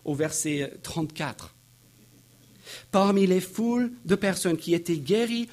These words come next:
ce jour-là, presque tous sont tombés malades après. Et je vous garantis que chacun d'entre eux, un jour,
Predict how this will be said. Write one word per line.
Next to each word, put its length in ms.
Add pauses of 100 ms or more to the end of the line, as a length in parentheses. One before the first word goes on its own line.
ce 300
jour-là, 840 (1800)
presque 380
tous 460 (1600)
sont 220
tombés 240
malades 320 (1500)
après. 380 (1400)
Et 140
je 100
vous 80
garantis 520
que 120
chacun 500
d'entre 400
eux, 260 (580)
un 160
jour, 400